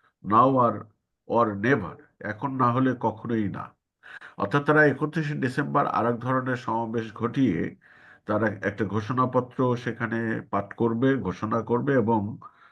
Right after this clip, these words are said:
তারা বলছে যে "proclamations of July revolution"। ইন্টারেস্টিং হলো এই জায়গায় তাদের মধ্যে, আহ, এই ঘটনার মধ্য দিয়ে আরেকটি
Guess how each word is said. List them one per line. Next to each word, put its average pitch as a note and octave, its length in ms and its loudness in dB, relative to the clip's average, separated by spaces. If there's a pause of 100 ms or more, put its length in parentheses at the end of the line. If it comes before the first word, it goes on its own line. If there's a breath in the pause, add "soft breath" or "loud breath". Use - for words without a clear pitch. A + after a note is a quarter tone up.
(180 loud breath)
তারা B2 200 6
বলছে C#3 380 4
যে C#3+ 180 4 (380)
"proclamations D3 1120 2 (240)
of F#2+ 180 -4
July B2+ 520 4
revolution"। A2 640 0 (1200 loud breath)
ইন্টারেস্টিং F3+ 540 2
হলো C#3 420 2
এই C#3 580 -4 (260)
জায়গায় A#2 720 4
তাদের A#2 340 -4
মধ্যে, B2 680 -2 (580 loud breath)
আহ, G2 200 0 (100)
এই A#2+ 200 2
ঘটনার C3+ 460 0
মধ্য C3+ 320 -2
দিয়ে C#3+ 320 0
আরেকটি B2+ 880 -2